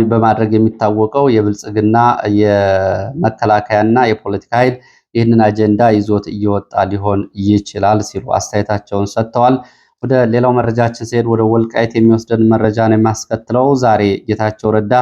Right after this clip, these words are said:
ለሁለተኛ ጊዜ ወደ ወልቃይት ሁመራ ይጓዛል የሚል፣ እ፣ መረጃ ዛሬ ማለዳ ወጥቷል። ከውስጥ የወጡ መረጃ ምንጮች እንደሚሉት በሰላም ሚኒስቴር የሚመራ የፌዴራል ባለስልጣናትን የያዘ የልዑካን ቡድን ዛሬ፣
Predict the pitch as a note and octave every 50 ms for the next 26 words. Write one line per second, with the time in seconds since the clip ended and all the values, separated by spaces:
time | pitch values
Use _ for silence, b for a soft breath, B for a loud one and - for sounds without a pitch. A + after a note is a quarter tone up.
0 | A#2+ B B B B B B B _ _ - A#2 A#2 B2+ B2+ B2+ B2+ B2+ C3+ A#2+
1 | A#2+ A#2+ A#2+ A#2 A#2 A2+ A#2+ B2+ B2+ B2 A#2+ A#2 A2+ A2+ A#2 A2+ G#2+ G#2 A2 A#2
2 | A#2 A#2 - A2+ A2+ A2+ - - A#2+ A2+ A#2 A2+ A2+ A2+ A2 G#2+ G#2 - - G2+
3 | G#2 A2+ A2+ - - A#2 A2 A2 G#2+ A#2+ A#2+ A#2 A2 G#2+ A2 G#2+ G#2+ G2+ G2+ -
4 | - G#2+ G#2 G#2+ G#2+ G#2+ G#2+ G2+ G2+ A#2+ B2+ B2 G#2+ G#2 G2 G2 G2 G2 G2 G2+
5 | G2+ F#2+ G2 G#2 G2+ G2 F#2+ - G#2+ A2+ A#2+ - - - B2 C#3 D3+ - B B
6 | B B B B B - C#3 C3+ C#3 C3+ C3+ - C3+ C3 B2+ B2 - B2+ B2 B2
7 | A#2 A2+ A2+ A#2+ A#2+ A#2 A2+ A#2 A#2 A2 - A#2 A2+ A2+ A2+ A2 A2+ A2+ B2+ C3+
8 | C3+ - C#3+ C#3 C3+ C3 A#2+ A#2+ A2+ A2+ A2 - - A#2 A2 A2+ A2 A2 A2 A2
9 | A2 G#2+ - - - B2 A#2+ A#2+ A#2+ G#2+ A2 A2 A2 A2+ B2 C3 C3 B2+ B2 A#2+
10 | A2+ A2 G#2 G2 F#2 F#2 G2 - - G2+ G#2+ G#2+ G#2 - - A2+ A2 A2+ A2+ A2+
11 | G#2+ G2 E2 A2 G#2+ G#2+ G#2 G2+ - - A#2 A#2 A#2+ A#2+ B2 B2 C3 B2+ B2 B2
12 | A#2+ C#3+ D3 C#3+ D3 b b b b b b _ - - B2+ C3+ C3 C3+ C3+ B2+
13 | C3 C3 B2+ B2 A#2+ A#2+ A#2+ A#2 C#3 D3 D#3+ C#3 C3 B2 A#2+ A#2